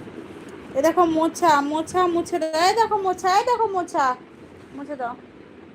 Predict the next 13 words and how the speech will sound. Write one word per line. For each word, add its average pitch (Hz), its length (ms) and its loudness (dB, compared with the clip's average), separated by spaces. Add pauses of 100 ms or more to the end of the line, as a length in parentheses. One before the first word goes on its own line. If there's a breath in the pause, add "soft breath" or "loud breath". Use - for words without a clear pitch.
(520)
তাড়াতাড়ি 392 420 0
দাও। 302 180 4 (2000)
ছি, 440 120 6 (480)
আবার 277 500 2 (120)
ওটা 330 160 -2 (100)
মুখে 311 340 -2
দিবি 359 280 -2
না। 359 100 2 (1700)
এই, 247 80 -4 (2500)
এত - 100 -14 (140)
ইল্লত 370 320 2
কেন 311 140 -2 (140)
তুই? 381 120 0